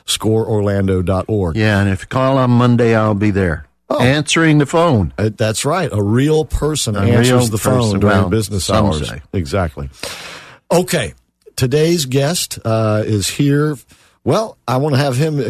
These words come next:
Speaker 1: describe exactly what he's all about, but, uh, it's, uh, grow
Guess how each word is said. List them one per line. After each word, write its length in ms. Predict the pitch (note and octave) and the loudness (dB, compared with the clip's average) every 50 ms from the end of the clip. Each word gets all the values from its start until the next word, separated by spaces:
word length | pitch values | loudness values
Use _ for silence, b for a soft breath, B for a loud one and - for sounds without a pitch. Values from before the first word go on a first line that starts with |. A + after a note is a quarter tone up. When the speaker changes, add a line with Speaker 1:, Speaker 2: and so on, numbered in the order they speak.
| A#2 A#2 A2 | -2 -2 -2
Speaker 1:
describe 460 | G#2 A2 - - - B2+ B2+ B2+ A#2 | -4 -4 -4 -2 0 0 0 0 0
exactly 440 | A2 G#2 F2+ B2+ A#2 A#2 A2+ A#2+ A2+ | -2 -2 -2 -2 -2 -2 -2 -2 -2
what 140 | A2+ A2 A2+ | 0 0 0
he's 140 | A2 G#2+ G#2 | 0 0 0
all 200 | A#2 A#2 A#2 A#2 | 0 0 0 0
about, 420 | G#2 F2 A2 A2+ A#2 B2 B2 - _ | 0 0 0 2 2 0 0 -2 _
but, 360 | - F#2+ G#2+ A2 G2+ - - | -6 -4 -2 -2 -2 -2 -4
uh, 260 | A2 A2 G#2+ G#2 G2+ F#2+ B B B B B B B _ - | -2 -2 0 0 -2 -4 B B B B B B B _ -4
it's, 300 | A#2+ A2 - - - - | -4 -4 -2 -4 -2 -2
uh, 280 | A#2 A2 G#2+ G#2 G#2 - - _ - G#2+ | 0 0 0 -2 -2 -6 -10 _ -6 -2
grow 320 | F#2+ A#2 C#3 D#3 E3+ F3+ | 0 2 2 2 2 2